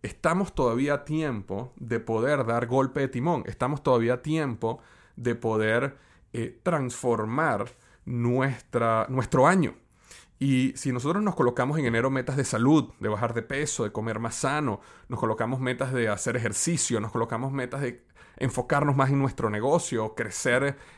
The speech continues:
el número de prospectos o ventas o de nuestra organización, sea lo que sea, estamos a tiempo de dar un golpe de timón y de recomprometernos con nuestro futuro.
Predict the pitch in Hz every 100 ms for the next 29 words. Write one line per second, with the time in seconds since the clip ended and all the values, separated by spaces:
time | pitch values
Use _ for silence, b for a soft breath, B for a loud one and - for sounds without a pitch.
0 | B 123 123 135 131 - 110 - 135 143
1 | 120 113 104 123 165 147 - 107 107 107
2 | 101 - 104 101 95 107 147 165 165 -
3 | b b b b b b - - 160 180
4 | 196 156 - 98 90 92 - _ _ _
5 | _ _ _ _ _ - 117 101 117 110
6 | 131 123 135 117 92 - 85 - b b
7 | b b b - 120 120 113 110 113 135
8 | 131 131 127 113 107 104 107 107 107 160
9 | 160 135 120 113 107 92 160 135 98 90
10 | - b b b b b 131 117 113 -
11 | 104 92 - 71